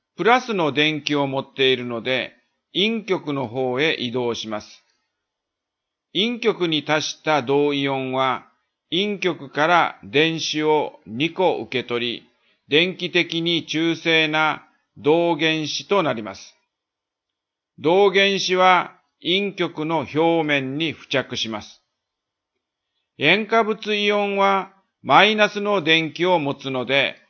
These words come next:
陽極の方へ移動します。陽極に達した塩化物イオンは、余分に持っていた電子一個を陽極に与えて、電気的に中性な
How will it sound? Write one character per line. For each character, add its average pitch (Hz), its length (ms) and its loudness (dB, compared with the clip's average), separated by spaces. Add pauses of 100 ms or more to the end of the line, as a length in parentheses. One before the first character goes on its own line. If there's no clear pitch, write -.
(180)
陽 190 380 4
極 160 300 -6
の 135 180 -4
方 127 320 -2
へ 156 180 0
移 127 140 -4
動 120 240 -2
し 107 140 -10
ま 101 100 -10
す。 - 220 -20 (1000)
陽 220 360 4
極 175 280 -2
に 160 180 0
達 143 260 0
し - 140 -12
た 151 200 4
塩 151 300 2
化 165 160 2
物 151 280 -6
イ 143 140 -2
オ 143 100 0
ン 139 140 -6
は、 139 360 0 (460)
余 151 160 6
分 185 380 -2
に 185 100 2
持 156 160 -2
っ 151 160 -10
て 151 160 0
い 139 140 -4
た 139 260 4
電 139 340 -2
子 139 360 -8
一 131 80 -12 (120)
個 127 140 -2 (220)
を - 160 -6 (520)
陽 180 340 2
極 151 340 -4
に 156 180 -2
与 131 380 2
え 123 80 -4
て、 127 420 -4 (260)
電 156 360 2
気 165 160 -8
的 156 340 -4
に 156 180 -4
中 151 300 -2
性 147 320 0
な 143 420 0